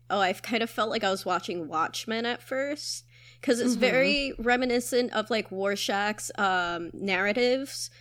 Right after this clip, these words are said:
Speaker 1: and his, uh, journal that he keeps.
Speaker 2: Mm-hmm.
Speaker 1: And then it was almost kind of very similar to, like, Dexter as well, with his
Speaker 2: Mm-hmm.
Speaker 1: narratives and how he approaches things. So
Speaker 2: Mm-hmm.
Speaker 1: for, like,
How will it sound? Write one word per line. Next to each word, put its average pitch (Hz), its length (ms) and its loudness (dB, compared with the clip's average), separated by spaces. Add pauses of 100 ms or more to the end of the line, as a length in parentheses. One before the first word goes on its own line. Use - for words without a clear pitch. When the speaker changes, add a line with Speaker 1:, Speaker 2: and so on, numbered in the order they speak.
(180)
Speaker 1:
and 190 240 2
his, 190 480 0
uh, 170 500 0 (140)
journal 202 340 0
that 196 160 2
he 196 220 -6
keeps. - 600 -4 (460)
Speaker 2:
Mm-hmm. 202 540 -4
Speaker 1:
And 226 160 2
then 226 100 6
it 226 80 4
was 226 140 4
almost 247 460 2
kind 240 180 2
of 220 80 2
very 220 240 2
similar 208 460 -2
to, 208 180 -2
like, 180 460 0
Dexter 233 720 -4 (460)
as - 280 -2
well, 98 380 -2 (460)
with 196 140 -4
his 208 240 0
Speaker 2:
Mm-hmm. 180 100 -4
Speaker 1:
narratives 214 560 -2
and 196 180 -2
how 190 200 0
he 185 220 -4
approaches 208 640 -6
things. 240 680 -8 (440)
So 214 400 6
Speaker 2:
Mm-hmm. 202 120 -4
Speaker 1:
for, 247 400 6
like, 240 360 2